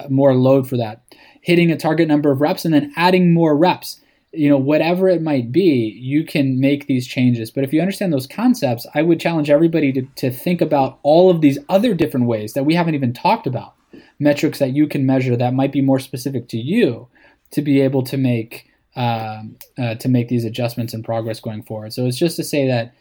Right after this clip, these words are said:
Eric, what, the roundabout way of saying what you brought up about Mike T, one, it, it's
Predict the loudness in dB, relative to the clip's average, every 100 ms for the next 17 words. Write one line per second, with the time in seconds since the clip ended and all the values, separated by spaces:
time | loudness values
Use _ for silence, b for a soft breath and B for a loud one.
0 | _ -2 0 0 0 -4 -4 -6 -2 2
1 | 2 2 0 2 2 4 2 -2 -6 -4
2 | 0 0 0 -2 -2 -2 -2 -4 -4 -6
3 | -10 -14 -6 0 0 -2 b b _ 0
4 | 2 4 2 0 -4 -6